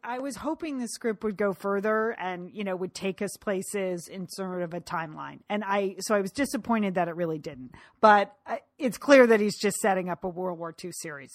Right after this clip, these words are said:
So that's fine. You know, like, in five years when he <laughs> recovers, I'm fine with that. Yeah. So that's, so he, that's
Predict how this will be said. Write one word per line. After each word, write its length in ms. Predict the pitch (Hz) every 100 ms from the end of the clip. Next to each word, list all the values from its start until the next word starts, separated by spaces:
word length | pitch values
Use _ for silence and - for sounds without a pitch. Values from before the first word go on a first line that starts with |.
| -
So 320 | 220 190 190
that's 220 | 349 440
fine. 380 | - 202 160 165 - _ -
You 100 | 240
know, 200 | 226 233
like, 200 | 226 247
in 60 |
five 300 | 226 254 240
years 260 | 240 220 294
when 140 | 240 240
he 80 | 233
<laughs> 0 |
recovers, 520 | 220 - 214 202 226 - -
I'm 100 | -
fine 200 | 427 247
with 140 | 190 175
that. 260 | 165 156 - _ _ _
Yeah. 180 | 190 -
So 180 | - -
that's, 340 | 226 233 226 - - -
so 180 | - 233
he, 140 | 277
that's 420 | 247 214 262 269